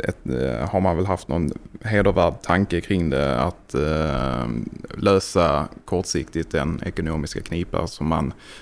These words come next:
så ofta befinner sig i slutet på säsonger.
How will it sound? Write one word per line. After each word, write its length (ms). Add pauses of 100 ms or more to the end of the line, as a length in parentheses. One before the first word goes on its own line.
så 180
ofta 460
befinner 420
sig 180
i 20
slutet 300
på 100
säsonger. 600